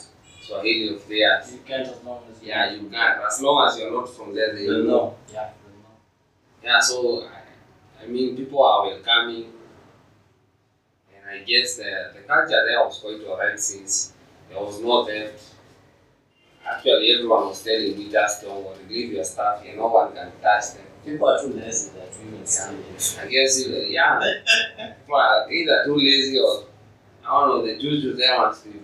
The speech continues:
Speaker 1: pretty powerful because
Speaker 2: It, it, it, it's
Speaker 1: for it
Speaker 2: a
Speaker 1: to
Speaker 2: mixture.
Speaker 1: happen, thieves, they must really be.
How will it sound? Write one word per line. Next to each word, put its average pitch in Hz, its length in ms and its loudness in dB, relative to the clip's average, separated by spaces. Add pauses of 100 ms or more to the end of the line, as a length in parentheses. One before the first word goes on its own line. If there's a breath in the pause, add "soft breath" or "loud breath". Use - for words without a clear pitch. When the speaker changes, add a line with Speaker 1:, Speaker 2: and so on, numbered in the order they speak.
(100)
Speaker 1:
pretty 123 340 -4
powerful 110 440 4 (220)
because 107 420 -8 (720)
Speaker 2:
It, - 20 -10
it, 151 260 -10
it, 147 260 -8
it's - 120 -8
Speaker 1:
for 135 180 2
it 160 60 4
Speaker 2:
a 156 60 2
Speaker 1:
to 151 60 0
Speaker 2:
mixture. 135 140 2 (240)
Speaker 1:
happen, 120 220 -2
thieves, 131 340 -2
they 107 160 -8
must 117 400 2
really 110 300 -10
be. 95 220 -16